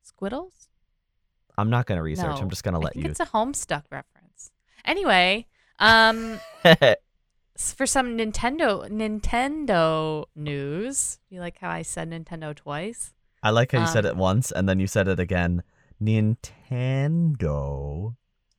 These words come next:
Speaker 1: I wanna do, like, when you used to start up Animal Crossing for the GameCube, and it would go, "Nintendo."
Speaker 2: That's what you should do every time you mention them now.
Speaker 1: <laughs> Um,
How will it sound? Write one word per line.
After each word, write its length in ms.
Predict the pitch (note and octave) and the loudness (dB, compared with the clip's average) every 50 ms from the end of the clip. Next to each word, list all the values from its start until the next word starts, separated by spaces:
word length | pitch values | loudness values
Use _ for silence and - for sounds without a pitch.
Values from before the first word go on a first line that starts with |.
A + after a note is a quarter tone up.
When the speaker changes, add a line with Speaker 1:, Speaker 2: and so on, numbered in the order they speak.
| _ _ _ _ _ _ _ | _ _ _ _ _ _ _
Speaker 1:
I 380 | G3+ G#3 G#3+ A3 A#3 B3 C4 C4 | 6 8 8 6 6 2 0 -2
wanna 280 | B3 B3+ B3 B3 A#3 | -2 0 0 0 -2
do, 240 | G#3+ - G#3+ G#3 G3+ | -4 -4 -4 -4 -2
like, 280 | G3 F#3 F3 F3 - - | -2 -2 -2 -2 -4 -8
when 160 | G3 F#3+ F#3+ | -10 -8 -8
you 80 | F#3+ | -10
used 240 | F#3 F#3+ G3 - - - | -8 -8 -6 -8 -6 -6
to 60 | F#3+ | -8
start 280 | - - F#3+ F3 F3 | -6 -2 -2 -2 -2
up 100 | F3+ F3+ - - | -2 -4 -6 -10
Animal 280 | - E3 E3+ F3 F3+ | -10 -10 -8 -8 -10
Crossing 520 | - - G3 F#3 F#3+ - - G3+ G3+ G3+ G3+ | -10 -6 -6 -6 -4 -6 -8 -12 -12 -12 -14
for 200 | - - F3+ F3 | -12 -12 -10 -8
the 340 | F3 E3+ D#3+ D#3 D#3 D#3 - _ _ _ _ | -6 -6 -6 -6 -6 -8 -12 _ _ _ _
GameCube, 540 | E3 D#3+ E3 F3 - - - G3 G3 G3 F#3+ - _ _ _ _ _ _ _ _ _ _ _ _ _ _ - | -10 -10 -10 -12 -16 -12 -10 -8 -8 -8 -10 -14 _ _ _ _ _ _ _ _ _ _ _ _ _ _ -10
and 100 | F3 E3+ | -8 -8
it 80 | E3 | -8
would 120 | D3 D#3+ - | -8 -8 -8
go, 180 | E3+ E3 F3+ - _ _ _ _ _ B4 | -8 -8 -8 -10 _ _ _ _ _ -12
"Nintendo." 680 | A#4+ B4 - B4+ A#4+ A#4 A4+ G#4+ G4+ G4 F#4+ F#4+ G4 - _ _ _ _ _ _ _ _ _ _ | -12 -8 -6 -6 -6 -2 -2 0 0 0 -2 -4 -6 -10 _ _ _ _ _ _ _ _ _ _
Speaker 2:
That's 240 | - F#2+ G2 G2 - | -2 -2 -2 -2 -2
what 100 | A2 - | -6 -6
you 80 | E2+ F2+ | -6 -6
should 260 | - - F2 E2 C#2+ | -6 -4 -4 -6 -4
do 160 | - E2 D2 | -6 -6 -6
every 220 | D2+ D#2 D#2+ D#2+ - | -6 -4 -6 -6 -8
time 160 | - E2 D#2 | -6 -6 -6
you 80 | D#2 | -4
mention 260 | D#2 D2+ D#2 - - C#2+ | -4 -4 -6 -6 -6 -6
them 120 | D2 D2+ | -6 -4
now. 220 | D2+ D2+ E2 F#2+ - | -4 -4 -4 -4 -4
Speaker 1:
<laughs> 60 | A#3+ C4 - - - - - - _ - A3+ - - B3 - - _ _ _ _ _ _ _ _ _ _ _ _ _ _ _ _ _ _ | -4 -2 -2 -4 -6 -8 -14 -14 _ -8 -8 -8 -8 -12 -14 -14 _ _ _ _ _ _ _ _ _ _ _ _ _ _ _ _ _ _
Um, 500 | G#3 G3 F#3+ F#3 F3+ F3+ F3+ F3+ F3+ F3+ | -2 -2 -2 -2 -4 -6 -10 -12 -14 -16